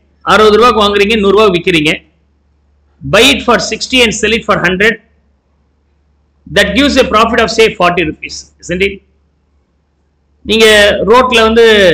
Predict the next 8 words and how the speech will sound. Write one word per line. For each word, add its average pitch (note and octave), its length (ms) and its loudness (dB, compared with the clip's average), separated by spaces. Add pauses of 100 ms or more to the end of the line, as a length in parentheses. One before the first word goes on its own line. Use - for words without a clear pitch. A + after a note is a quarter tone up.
(280)
பேனா G#3+ 300 0
வாங்குறீங்க, G3 480 -2
ரோட்ல G#3 240 -2
பேனா F#3+ 160 -4
வித்துட்டே F3 380 -2
போறீங்க. D3 260 -4 (1500)
ம்? G#3 180 -6 (640)
ஒரு, - 440 -2